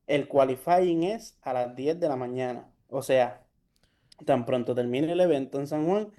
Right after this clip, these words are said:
<laughs> comienza el qualifying para la carrera del domingo. Oye, que la carrera del domingo es a las nueve de la mañana. Josian, ¿qué noticia tú tienes por ahí?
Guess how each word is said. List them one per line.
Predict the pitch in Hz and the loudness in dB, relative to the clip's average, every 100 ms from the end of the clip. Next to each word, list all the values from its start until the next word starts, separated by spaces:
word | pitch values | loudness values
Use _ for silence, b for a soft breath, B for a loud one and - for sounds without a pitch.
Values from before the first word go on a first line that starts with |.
| b | b
<laughs> | b _ | b _
comienza | - 151 160 156 156 | -4 0 2 0 0
el | 143 | -4
qualifying | 135 131 131 - 131 139 131 | -2 -4 -4 -2 -2 -2 -4
para | 123 123 | -2 -2
la | 113 | -4
carrera | 123 123 135 | -6 -2 -2
del | 139 139 | -2 -4
domingo. | 143 156 180 170 160 | -4 -2 -2 -4 -4
Oye, | 160 175 180 185 b b _ _ _ _ | -4 -2 -4 -6 b b _ _ _ _
que | 127 | -4
la | 131 123 | -2 0
carrera | 123 139 151 | 0 0 -2
del | 139 156 | -4 -8
domingo | 139 151 160 139 | -4 -4 -2 -2
es | 180 - | -4 -6
a | 147 | -8
las | 127 123 120 | -8 -8 -10
nueve | 123 143 165 175 165 - | -2 2 2 2 -2 -4
de | 127 | -2
la | 117 | -2
mañana. | - 117 117 - - _ _ _ _ _ | -2 -4 -4 -6 -12 _ _ _ _ _
Josian, | 143 143 151 | -2 0 -2
¿qué | 127 | -2
noticia | 143 151 151 | -2 -4 -4
tú | 143 | -4
tienes | 139 139 131 | -2 -2 -2
por | 135 | 0
ahí? | 127 127 135 127 120 - | 2 2 0 -4 -8 -12